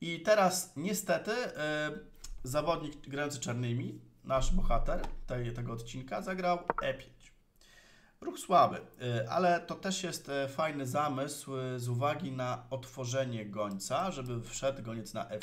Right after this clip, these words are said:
trzy. Nastąpiło bicie. E, w tej sytuacji należałoby na pewno skoczka cofnąć i go przestawić troszkę na lepszą pozycję. Łatwo to się mówi, e,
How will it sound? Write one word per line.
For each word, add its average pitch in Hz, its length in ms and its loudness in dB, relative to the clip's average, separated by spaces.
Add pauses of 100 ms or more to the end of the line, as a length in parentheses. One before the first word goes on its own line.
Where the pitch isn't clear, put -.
trzy. - 300 -2 (300)
Nastąpiło 208 540 -4
bicie. 180 320 0 (320)
E, 139 180 4
w - 40 -4
tej 214 120 0
sytuacji 196 320 -2
należałoby 180 460 2
na 175 120 0
pewno 165 560 0 (340)
skoczka 175 540 2
cofnąć 151 640 -4
i 139 120 -6
go 135 160 -2
przestawić 135 580 -6
troszkę 139 260 -10
na 131 80 0
lepszą 131 300 0
pozycję. 131 640 0 (220)
Łatwo 139 300 4
to 127 100 -6
się 120 140 -4
mówi, 127 500 -2
e, 113 300 -4